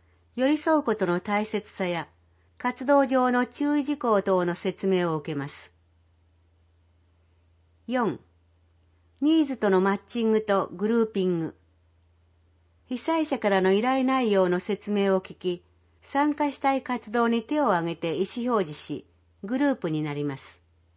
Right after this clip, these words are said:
五、資材の貸し出し送迎。必要な資材等の貸し出しのチェックを受けます。また、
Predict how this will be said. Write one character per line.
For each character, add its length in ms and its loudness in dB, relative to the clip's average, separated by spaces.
五、 300 0
資 200 -8
材 300 2
の 120 4
貸 260 -6
し 100 -8
出 120 -2
し 240 -6
送 320 0
迎。 320 -4
必 320 -4
要 200 6
な 140 4
資 140 -8
材 260 2
等 220 4
の 100 2
貸 260 -4
し 60 -10
出 120 -2
し 100 -6
の 160 -2
チ 140 -4
ェ 20 2
ッ 140 -10
ク 100 -4
を 100 0
受 180 -6
け 20 -6
ま 120 -4
す。 220 -20
ま 140 -4
た、 320 -4